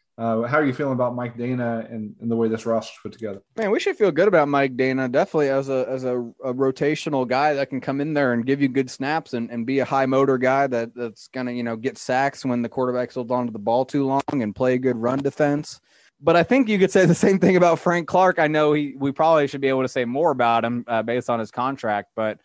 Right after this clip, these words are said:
Speaker 2: actually, I think Frank Clark's just a little bit, you know, better version of what Dana can bring you. So actually, they're similar players, and, and, and Frank Clark's had a little more juice as a pass rusher, obviously. It just doesn't come with production sometimes.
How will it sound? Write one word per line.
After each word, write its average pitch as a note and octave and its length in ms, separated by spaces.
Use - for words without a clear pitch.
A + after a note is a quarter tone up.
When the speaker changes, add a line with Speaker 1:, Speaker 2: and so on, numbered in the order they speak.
Speaker 2:
actually, D3+ 300
I - 20
think A3 220
Frank D#3 200
Clark's D#3 260
just C#3 120
a C3 60
little C#3 260
bit, C3 300
you B2+ 100
know, A#2 160
better B2+ 320
version A#2+ 400
of A2 80
what A2+ 220
Dana A2+ 260
can A2 160
bring G#2+ 280
you. G#2 280
So E3 160
actually, A3 300
they're F#3 180
similar B3+ 400
players, D#3 720
and, C#3 300
and, C#3+ 240
and C3+ 260
Frank G3+ 180
Clark's E3 200
had D3 80
a C3+ 40
little C#3 120
more C3 120
juice A#2 300
as A2 80
a G#2+ 40
pass A2+ 280
rusher, A2 200
obviously. G#2+ 440
It G2+ 80
just G#2+ 160
doesn't A2 340
come B2 160
with A#2 140
production A2 480
sometimes. G2 680